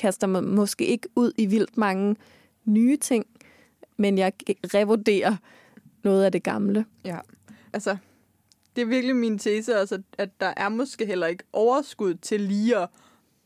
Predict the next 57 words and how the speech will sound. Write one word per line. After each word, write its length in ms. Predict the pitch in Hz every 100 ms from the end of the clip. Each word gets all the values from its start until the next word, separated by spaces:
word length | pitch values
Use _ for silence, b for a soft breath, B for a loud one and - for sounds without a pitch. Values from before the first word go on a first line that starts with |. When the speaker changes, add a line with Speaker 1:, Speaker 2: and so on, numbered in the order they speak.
| _ _ _ -
Speaker 2:
angribe 540 | 240 277 269 220 214
et 100 | 196
nyt 260 | 208 214 208
emne 340 | 196 208 220
af 160 | 175 175
ens 320 | 190 190 -
liv, 320 | 208 220 - - _ -
og 540 | 175 165 156 156 156
sådan 340 | - 190 170 175
virkelig 340 | 202 202 202
tage, 280 | - - 180 - b b b b b
tage 180 | - 196
de 100 | 196
helt 260 | 202 214 185
store 380 | - 180 180 202 _ _
skridt, 280 | - - 214
fordi 180 | - 196
der 120 | 185
bare 260 | 190 180 175
er 40 |
et 100 | 165
andet 240 | 170 175 202
fokus, 400 | 214 220 254 -
måske. 300 | 226 214 214 _ B B B -
Speaker 1:
Ja, 180 | 202 202
helt 220 | 233 254
klart, 240 | 254 220 -
men... 260 | 202 190 185
Øhm, 400 | 175 170 175 - b b b b -
men 120 | 196
samtidig 520 | 202 190 202 262 233
så 100 | 233
tror 240 | - 247 214
jeg 100 | 208
faktisk 240 | 190 -
også, 160 | 185 -
der 60 |
er 40 | 208
helt 160 | 208
vildt 100 | 180
mange, 180 | 175 165
der 60 | 175
begynder 360 | 175 226 214
at 80 | 185
tænke 280 | - 240 254 -
meget 260 | 180 165
på 60 | 190
de 80 | 180
her 80 |
ting, 340 | 165 196 175 -
netop 300 | 202 226 240
når 100 | 196
man 160 | 147 117
får 160 | 147
et 60 | 143
Speaker 2:
Mm. 60 | 226
Speaker 1:
barn. 260 | 143 202